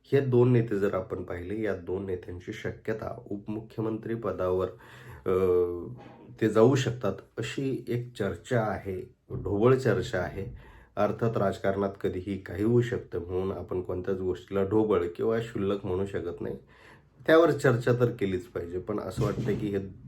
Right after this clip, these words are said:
जर उपमुख्यमंत्री पद, अ, तिसरा उपमुख्यमंत्री जर द्यायचं ठरलं तर या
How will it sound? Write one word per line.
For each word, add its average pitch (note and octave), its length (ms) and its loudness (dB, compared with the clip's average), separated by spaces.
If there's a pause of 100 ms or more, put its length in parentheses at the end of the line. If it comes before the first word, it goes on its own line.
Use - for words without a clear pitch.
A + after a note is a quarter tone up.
(160)
जर A2 200 8 (520)
उपमुख्यमंत्री G2+ 840 -2
पद, G2 320 2 (640)
अ, - 40 -6 (320)
तिसरा A#2 240 2
उपमुख्यमंत्री G#2 840 0
जर F#2+ 200 2
द्यायचं F2+ 340 -2
ठरलं F2+ 300 -6 (100)
तर - 80 -8
या F2+ 160 -2